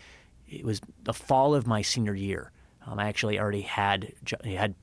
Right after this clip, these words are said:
folks that I was interviewing with that wanted to make offers, that were, some of them were making offers. And I didn't wanna do any of that. I actually, at that point in time, I didn't really wanna just get stuck. And I, I, I just thought in my mind, it was like,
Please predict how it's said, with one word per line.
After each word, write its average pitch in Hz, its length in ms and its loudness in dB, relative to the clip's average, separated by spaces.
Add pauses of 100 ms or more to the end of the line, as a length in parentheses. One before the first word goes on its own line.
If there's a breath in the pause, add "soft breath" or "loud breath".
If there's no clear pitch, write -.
folks 113 160 2
that 113 80 0
I - 20 2
was 98 120 -2
interviewing 104 420 2
with 101 180 -2
that 92 140 -6
wanted 101 220 0
to 101 40 0
make 98 180 -2
offers, 92 320 0
that 90 80 -4
were, - 60 -10
some 123 140 2
of 98 60 0
them 101 80 -2
were 95 60 -2
making 104 300 2
offers. 85 480 -4 (420 loud breath)
And 104 460 4 (180 soft breath)
I 113 60 0
didn't 131 120 4
wanna 131 120 4
do 117 140 4
any 117 160 4
of 90 80 -2
that. - 160 -8 (480)
I 117 140 -4
actually, 120 400 2
at 98 100 0
that 113 160 2
point 117 160 2
in 107 60 0
time, 104 180 2
I 101 80 0
didn't 113 200 0
really 110 200 2
wanna 101 340 2 (400)
just - 200 -2
get - 180 -4
stuck. - 440 2
And 131 140 -2
I, 160 80 2
I, 175 220 2
I 190 60 6
just 175 160 4
thought 170 140 6
in 151 60 4
my 131 80 4
mind, 123 200 6
it 117 40 4
was 110 120 2
like, 98 160 -2